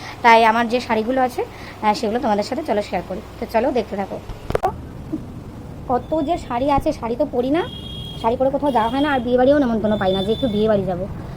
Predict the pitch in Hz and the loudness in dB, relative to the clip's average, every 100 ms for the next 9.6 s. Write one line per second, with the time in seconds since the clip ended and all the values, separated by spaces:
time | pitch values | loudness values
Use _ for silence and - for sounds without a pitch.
0 | - 226 254 320 - 240 269 285 285 359 | -6 -2 -2 -2 -2 0 0 0 0 0
1 | 440 - - - - 214 214 220 - 302 | 0 -4 -10 -10 -4 -4 -4 -6 -2 0
2 | 302 302 269 254 240 226 - 190 - - | 0 0 -2 0 0 -2 -6 -10 -8 -8
3 | - - - 240 233 226 285 240 208 214 | -10 -10 -2 2 2 0 -2 -2 -2 -4
4 | 208 202 - - - - - 269 269 269 | -4 -6 -8 -10 -10 -10 -6 -4 0 2
5 | 269 349 - - - - - - - - | 4 2 0 -12 -12 -12 -12 -12 -10 -4
6 | 269 262 277 269 247 254 277 311 381 - | -2 -2 -2 -2 -2 -4 -4 -4 -4 -8
7 | - - 262 269 262 254 - 320 370 - | -10 -8 -6 -6 -4 -6 -4 -4 -4 -8
8 | - - - - - 233 240 247 - - | -10 -10 -10 -8 -2 0 0 -2 -8 -4
9 | 269 254 285 269 285 | 2 4 4 4 4